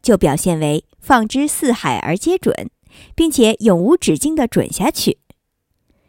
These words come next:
任何人在任何时候都甭想修正它或推翻它。反之，大凡属于科学的东西，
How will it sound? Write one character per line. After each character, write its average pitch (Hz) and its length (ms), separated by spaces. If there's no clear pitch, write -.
任 220 160
何 214 160
人 185 240
在 277 160
任 427 200
何 156 160
时 - 160
候 160 280
都 170 140
甭 196 240
想 185 200
修 196 240
正 190 160
它 180 360
或 254 160
推 254 200
翻 392 240
它。 - 200
反 160 240
之， 180 240
大 415 160
凡 311 220
属 254 200
于 220 140
科 349 240
学 269 140
的 180 100
东 180 220
西， - 240